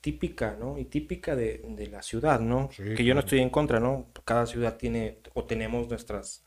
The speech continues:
Speaker 2: Sí, sí, sí.
Speaker 1: nuestros, este, platillos que nos distinguen, ¿no? El detalle, como tú dices, que yo creo que la connotación que le dieron unos fue como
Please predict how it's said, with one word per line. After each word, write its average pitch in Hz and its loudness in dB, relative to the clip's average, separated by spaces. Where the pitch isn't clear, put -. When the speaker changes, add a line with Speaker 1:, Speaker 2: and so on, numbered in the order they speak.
Speaker 2:
Sí, - -20
sí, 107 -8
sí. 113 -12
Speaker 1:
nuestros, 107 -8
este, 107 -6
platillos 113 -2
que 113 0
nos 110 0
distinguen, 127 6
¿no? 123 2
El 120 2
detalle, 151 8
como 127 2
tú 143 2
dices, 147 2
que 135 -2
yo 127 2
creo 143 -2
que 147 2
la 131 2
connotación 120 -2
que 143 -2
le 139 4
dieron 135 2
unos 147 0
fue 120 4
como 107 -2